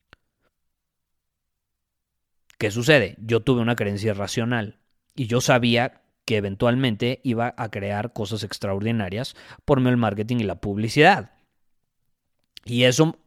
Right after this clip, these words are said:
ha traído resentimiento, envidia, celos por parte de muchas de esas personas.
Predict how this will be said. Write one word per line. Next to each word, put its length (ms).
ha 220
traído 480
resentimiento, 680
envidia, 400
celos 340
por 220
parte 280
de 40
muchas 280
de 80
esas 180
personas. 640